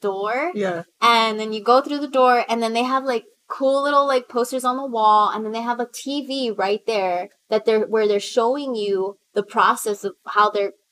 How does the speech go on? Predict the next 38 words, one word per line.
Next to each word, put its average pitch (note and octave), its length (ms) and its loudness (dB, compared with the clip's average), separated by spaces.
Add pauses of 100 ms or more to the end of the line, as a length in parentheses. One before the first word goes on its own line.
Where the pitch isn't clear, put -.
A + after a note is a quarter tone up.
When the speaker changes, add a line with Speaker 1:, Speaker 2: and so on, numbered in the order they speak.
(140)
Speaker 1:
preparing A#3+ 500 -2
the A3+ 80 -8
meat G#3 240 -6
and G3 80 -8
how G3+ 80 -2
they're G3+ 140 -2
cooking A#3+ 300 -8
the A3+ 100 -6
meat G3 340 -8 (320)
and A3+ 140 -6
how A3+ 160 0
they G#3+ 120 2
slice G#3+ 380 -2
it G3+ 80 -8
and G3 120 -14
everything. G#3+ 440 -10 (300)
And C4+ 60 -10
you're D4+ 80 -4
like, F4 120 -4
"Oh, C5 300 2
okay, F4+ 200 -4
cool, C#4+ 220 -6
cool, D#4 180 -6
cool." B3+ 200 0 (240)
Then A3+ 100 -6
you B3 80 -2
go C4+ 80 2
down C#4+ 200 0
some E4 140 -4
stairs. B3+ 540 0
It's A#3+ 160 0
like D4 140 0
you're C4 100 -2
going B3 200 2
to A#3+ 60 2
a G#3 80 2
basement. G#3 480 -2
Speaker 2:
Mm-hmm. A3 280 2